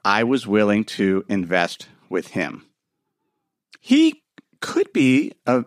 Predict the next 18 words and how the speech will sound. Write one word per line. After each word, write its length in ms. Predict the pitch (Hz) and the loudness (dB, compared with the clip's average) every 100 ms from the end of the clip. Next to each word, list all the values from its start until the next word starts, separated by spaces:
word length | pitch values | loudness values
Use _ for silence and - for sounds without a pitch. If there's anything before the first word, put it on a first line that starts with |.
| - | -6
a 60 | |
very 220 | 98 117 135 | -2 -2 -2
talented 500 | - 107 107 117 - | -2 0 0 -2 -4
trader. 480 | 123 165 - - _ _ _ _ _ _ _ _ _ | -2 -2 -4 -10 _ _ _ _ _ _ _ _ _
His 180 | 135 135 | 0 2
account 480 | 139 - 151 180 - | 0 0 0 0 0
is 220 | 143 127 - | -2 -2 -2
up 280 | 123 - - _ _ _ _ _ _ _ - | -2 -2 -10 _ _ _ _ _ _ _ 0
thirty-six 600 | 143 160 196 - 185 - | 2 4 0 -2 -4 -4
percent. 680 | - 151 - 233 - - - _ _ _ _ _ _ _ _ _ _ _ _ | -8 -10 -4 -4 -6 -12 -20 _ _ _ _ _ _ _ _ _ _ _ _
The 100 | 160 | -6
challenge 400 | - 392 302 139 | -2 0 2 2
is 140 | 170 | 2
he's 240 | 180 165 - | 0 -2 -2
only 180 | 139 151 | 0 2
been 180 | 160 147 | 2 -2
trading 600 | - 165 247 147 123 151 _ _ _ _ _ _ | 0 0 2 2 0 -2 _ _ _ _ _ _
for 600 | - 127 127 127 127 | -2 2 2 2 0